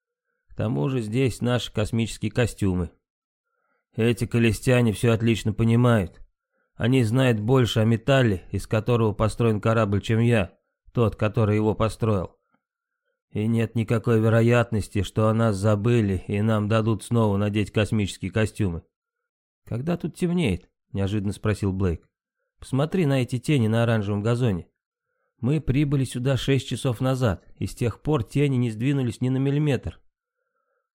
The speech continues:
«Ну, может, на дюйм и сдвинулись, но не больше», вздохнул Пентон. «Этот спутник всегда одной стороной повернут к Юпитеру,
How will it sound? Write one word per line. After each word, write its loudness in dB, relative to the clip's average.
«Ну, 0
может, 0
на 2
дюйм 2
и 2
сдвинулись, 0
но -2
не -2
больше», -2
вздохнул -2
Пентон. -2
«Этот -2
спутник -2
всегда 0
одной 0
стороной 0
повернут 0
к -14
Юпитеру, -2